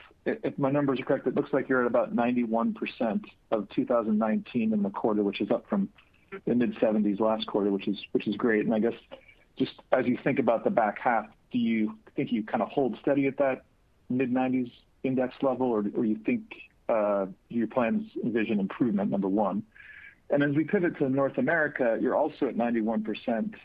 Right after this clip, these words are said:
um, index to nineteen in the quarter, but that was down from ninety-four percent, uh, in the first quarter, presumably as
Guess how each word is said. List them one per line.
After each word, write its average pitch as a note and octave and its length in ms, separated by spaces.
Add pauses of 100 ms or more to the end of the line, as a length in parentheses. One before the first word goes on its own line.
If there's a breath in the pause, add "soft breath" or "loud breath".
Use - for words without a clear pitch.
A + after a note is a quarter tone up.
(260)
um, G#2 320
index A2 360
to - 60
nineteen A2+ 480
in G#2 60
the G2+ 60
quarter, A2 380 (720)
but C3+ 100
that D3+ 120
was C#3 120
down C3+ 280
from A#2 120
ninety-four A2+ 500
percent, G#2+ 480 (320)
uh, G2+ 280 (260)
in G#2+ 100
the - 140
first E3 220
quarter, G#2 400 (100)
presumably A2 440
as G#2+ 120